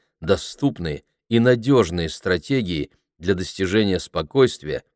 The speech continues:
с которым мы родились. Путешествуйте сердцем и разумом, дайте телу остаться в покое. И пусть кратким и основополагающим будет то,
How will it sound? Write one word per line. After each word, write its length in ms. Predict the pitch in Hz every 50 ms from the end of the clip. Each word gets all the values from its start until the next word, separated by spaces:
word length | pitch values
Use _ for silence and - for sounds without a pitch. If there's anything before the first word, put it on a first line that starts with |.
| _ _ _
с 140 | - - -
которым 500 | - 95 80 - - 92 90 87 85 82
мы 320 | 80 82 85 82 78 76 - _ _ _ -
родились. 680 | 80 90 92 82 - - 80 82 90 80 - - - _ _ _ _ _ _ _ _ _ _ _ _ _ _ _ _ _ -
Путешествуйте 960 | 92 76 101 107 - - - 175 165 143 - - 127 127 113 - - 113
сердцем 720 | - - - - - 143 139 113 - - - 123 113 110 - _
и 80 | - 113
разумом, 720 | 104 95 107 107 101 90 71 80 80 71 67 62 - - _ _ _ _ _ _ _ _ _
дайте 380 | 90 151 156 160 - - 95
телу 300 | 80 - 101 98 87 85
остаться 540 | 82 78 - - - 98 90 - - - 80
в 100 | - - -
покое. 480 | 82 78 - - 85 80 76 76 - _ _ _ _ _ _ _ _ _ _ _ _ _ _ _ _ _ _ _ _ _ _ -
И 80 | 85
пусть 360 | 73 - 120 117 - - -
кратким 680 | - - 90 87 98 101 101 - - - - 110 101 101
и 240 | - - 107 107
основополагающим 1300 | - - 107 101 - - 101 98 98 82 - 98 92 92 87 87 107 107 104 95 82 - - - 85 85
будет 380 | 82 92 87 78 80 73 - _
то, 280 | - 104 107 110 98 -